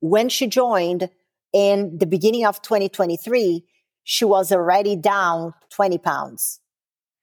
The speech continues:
Obviously, for her, it was a bit different because she started at three hundred pounds. So I'm not saying that that is gonna be the case for everybody. And her rate of loss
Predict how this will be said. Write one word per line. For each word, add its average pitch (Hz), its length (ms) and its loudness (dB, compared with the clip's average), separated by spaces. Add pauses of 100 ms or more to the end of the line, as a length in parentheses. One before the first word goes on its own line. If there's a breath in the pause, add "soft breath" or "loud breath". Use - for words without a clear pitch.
(240)
Obviously, 190 600 0 (180 soft breath)
for 208 240 0
her, 202 540 2 (180)
it 196 60 2
was 185 220 2
a 180 40 -2
bit 156 200 0
different 202 360 -2
because 175 280 0
she 196 460 -2 (180)
started 175 460 0
at 151 240 0
three 190 200 2
hundred 156 320 -2
pounds. 147 440 -2
So - 160 0
I'm 165 180 0
not 185 220 2
saying 214 200 -2
that 170 160 0
that 170 120 2
is 160 140 -4
gonna 165 180 -2
be 160 120 -4
the 156 120 -4
case - 380 -2 (320)
for - 280 -2
everybody. 165 580 0 (2000)
And 175 320 0 (140)
her 202 220 0
rate 208 500 0 (120)
of 190 240 0
loss 175 720 0